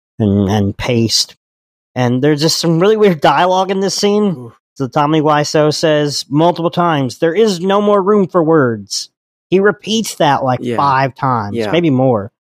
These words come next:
Speaker 1: "There is no more room for words. There is no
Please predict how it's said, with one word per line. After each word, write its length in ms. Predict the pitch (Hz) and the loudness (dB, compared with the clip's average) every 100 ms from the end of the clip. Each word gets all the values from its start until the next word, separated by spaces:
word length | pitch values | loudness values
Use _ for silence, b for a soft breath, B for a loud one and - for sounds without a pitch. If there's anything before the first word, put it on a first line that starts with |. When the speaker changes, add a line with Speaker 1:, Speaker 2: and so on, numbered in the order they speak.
| _ 135 | _ -2
Speaker 1:
"There 100 | 165 | 0
is 160 | 175 | 2
no 160 | 180 180 | 2 2
more 220 | 180 170 | 2 0
room 180 | 175 160 | 0 -2
for 180 | 180 175 | -2 2
words. 520 | 180 165 127 - - | 4 2 0 -10 -8
There 160 | 143 170 | -6 -4
is 180 | 180 | -4
no 160 | 165 | -4